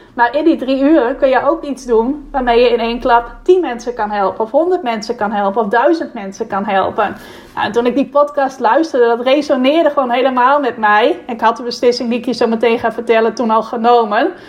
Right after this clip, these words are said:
Maar dat was voor mij even de bevestiging dat dat ook kloppend voelde. Eh, je hebt in het, eh, ondernemerschap en sowieso in het algemeen ook van die, eh, zones. Ik weet niet of je daarmee bekend bent. De Zone of Excellence, de Zone of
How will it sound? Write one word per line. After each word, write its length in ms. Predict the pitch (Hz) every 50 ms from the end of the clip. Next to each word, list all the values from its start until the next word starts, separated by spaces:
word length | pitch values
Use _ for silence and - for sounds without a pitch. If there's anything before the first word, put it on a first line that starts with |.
| - - - -
Maar 160 | - 220 226
dat 300 | 226 247 254 302 - - -
was 200 | 285 269 254 -
voor 100 | - 254
mij 200 | 247 240 262 294
even 160 | 277 262 254
de 60 | 247
bevestiging 680 | 240 233 - - - 269 320 - - 285 - 240 240 240
dat 160 | 240 247 254 254
dat 280 | 262 233 233 - -
ook 240 | 233 233 240 - -
kloppend 420 | - - 269 269 262 - 214 202 -
voelde. 520 | - - 196 196 196 202 202 196 190 202 - - - - - - - - -
Eh, 200 | - 220 220 220
je 80 | 226
hebt 160 | 247 277 269
in 120 | 294 262 240
het, 180 | 254 247 -
eh, 220 | - 247 247 226 233 226
ondernemerschap 760 | 240 247 247 240 233 240 240 262 269 262 262 - - 240 240 240
en 80 | 233
sowieso 440 | 233 - 233 233 226 220 - 240 233
in 60 | 233
het 100 | 233 226
algemeen 440 | 226 233 233 - 247 233 233 233 -
ook 180 | 226 247 240 247
van 220 | - 247 233 233
die, 220 | 240 240 233 -
eh, 280 | - 220 220 220 214 208 214 214 - - - - - - _
zones. 640 | 240 185 165 220 220 262 311 349 359 370 381 370 -
Ik 80 | 339
weet 120 | 349 269 247
niet 140 | 262 254
of 80 | 254 247
je 80 | 262 220
daarmee 280 | 233 233 262 262 240
bekend 400 | 226 226 220 - 240 240 294 349
bent. 220 | 339 320 311 320 320
De 100 | 277 240
Zone 320 | 202 226 233 262 269 247
of 120 | 233 233 -
Excellence, 640 | - 277 285 - - - 302 277 269 277 277 277 277
de 80 | 262 226
Zone 320 | 226 - 240 233 240 233
of 80 | 220